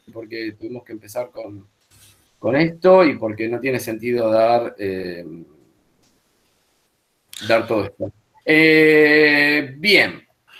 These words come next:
¿qué es un programa? Va-, eh, vamos a, básicamente un, un programa es, eh, la traducción de un algoritmo a un determinado lenguaje de programación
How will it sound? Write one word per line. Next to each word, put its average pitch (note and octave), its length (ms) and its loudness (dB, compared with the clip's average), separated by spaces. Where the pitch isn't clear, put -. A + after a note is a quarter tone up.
¿qué C#4 120 4
es C4 100 0
un A3+ 140 0
programa? C3 560 2
Va-, B3+ 180 0
eh, F3 400 0
vamos A3+ 440 0
a, D3 240 0
básicamente F#3+ 640 -4
un, F#3+ 240 -12
un E3 160 -10
programa F3+ 560 0
es, F#3+ 340 -2
eh, B2+ 920 -2
la D3+ 220 0
traducción E3+ 760 0
de E3 80 0
un G3 120 -2
algoritmo G3 640 -2
a D#3 120 -2
un F#3 120 0
determinado E3 640 0
lenguaje D3 440 -2
de C#3 80 -4
programación A#2 640 -6